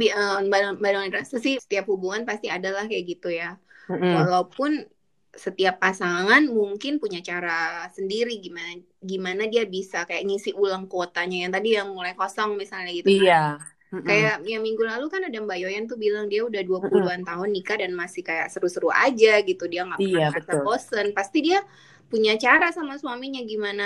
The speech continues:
Speaker 1: bisa ngisi kuota itu yang tadi mungkin udah mulai kosong ya kan. Tapi mungkin ada juga orang yang nggak beruntung kayak Mbak Yoyan misalnya, eh,
Speaker 2: Iya.
Speaker 1: pasangan yang nggak beruntung, jadi dia nggak bisa ngisi kuota yang mulai kosong tadi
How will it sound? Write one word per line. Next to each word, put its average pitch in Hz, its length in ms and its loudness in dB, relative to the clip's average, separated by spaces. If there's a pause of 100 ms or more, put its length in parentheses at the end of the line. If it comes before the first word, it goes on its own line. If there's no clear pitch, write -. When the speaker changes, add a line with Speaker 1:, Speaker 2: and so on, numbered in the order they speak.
(140)
Speaker 1:
bisa 202 580 0
ngisi 208 600 -6
kuota 190 360 -4
itu - 160 -4 (100)
yang 196 220 -4
tadi 196 220 -2
mungkin 196 320 -6
udah 196 180 -4
mulai 190 240 -6
kosong 214 540 -2
ya 190 100 -6
kan. 175 240 -2
Tapi 349 320 4
mungkin 233 520 -2 (100)
ada 185 180 0
juga 185 460 0
orang 269 260 0
yang 277 160 -4 (880)
nggak 202 220 0
beruntung 302 520 2
kayak 214 200 0
Mbak 202 180 2
Yoyan 285 340 2 (120)
misalnya, 196 460 -6 (360)
eh, 202 120 8
Speaker 2:
Iya. 170 140 4
Speaker 1:
pasangan 196 420 4
yang 208 140 -4
nggak 180 180 -4
beruntung, 226 420 -2
jadi 220 160 -2 (120)
dia 294 180 -6
nggak 202 200 -8
bisa 202 200 -10
ngisi 190 220 -8 (120)
kuota 190 340 -4
yang 185 100 -8 (100)
mulai 190 240 -2
kosong 190 360 -4
tadi 254 180 2